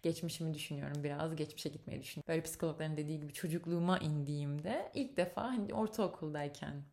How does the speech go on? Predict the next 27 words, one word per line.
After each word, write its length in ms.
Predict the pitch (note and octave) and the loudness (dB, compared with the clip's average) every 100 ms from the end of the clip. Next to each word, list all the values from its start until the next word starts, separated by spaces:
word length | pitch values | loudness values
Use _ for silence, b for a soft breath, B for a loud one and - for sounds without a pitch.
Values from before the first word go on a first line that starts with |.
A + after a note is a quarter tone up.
| - - | -18 -6
kendimi 600 | D#3+ D3+ D3 D3+ C#3+ C#3+ | -4 -2 -2 -4 -4 -4
bu 120 | D#3 | -4
şekilde 560 | D#3 D3+ - - - D#3 | -4 -4 -6 -6 -4 -2
birazcık 500 | F3 D3 - - - | -2 -2 -4 -8 -4
da 120 | D#3 | -2
olsun 380 | D3+ D3+ - D3+ B B B B - - | -2 -4 -8 -10 B B B B -12 0
olduğumdan 540 | F3 E3+ F3 E3 D#3 | 2 2 2 2 0
farklı 340 | D#3 E3+ - D#3+ | -2 -6 -4 -2
gösteriyordum 600 | D3 - C#3+ C#3+ C#3+ D3 | 0 -2 -4 -4 -4 -4
veya 180 | D3+ | -2
bir 60 | D#3 | -2
şeyleri 380 | - D#3+ C#3+ C#3+ | 0 0 0 -2
kendimle 360 | D#3+ D3+ D3 | -2 -2 -2
alakalı 400 | C#3+ - C#3 D3+ | -2 -4 -4 -6
gizliyordum. 680 | C#3+ C#3+ C3+ C3+ C3 F#3+ F4+ - _ _ _ _ _ - | -6 -8 -8 -6 -4 -2 -4 -8 _ _ _ _ _ 2
Ama 120 | A#3 | 2
şimdi 260 | C4 C#4 C#4 | 2 2 6
gelin 280 | C#4+ C#4 | 6 6
görün 280 | C4 C#4+ D#3+ | 8 8 6
ki 300 | D#3 E3 - - - F#3+ | 2 0 -2 -4 -8 4
binlerce 560 | G3+ G#3 A3 A3+ E3+ | 8 10 10 10 8
insana 560 | D#3 E3 - D#3 F3 - - | 2 0 0 0 -2 -4 2
anlatıyorum 640 | F#3 E3+ F3 - E3 D3+ D3+ | 4 6 4 4 2 2 2
bu 100 | - | 4
özgüvensizliğimi, 920 | E3+ E3 E3+ E3+ E3 - E3 E3+ E3+ | 4 2 0 -2 -2 -4 -2 0 0
eksik 460 | - D#3 - - E3+ | -2 -4 -6 -6 -2
yönlerimi, 680 | E3 E3 E3+ E3+ E3+ E3+ | 0 0 0 2 2 0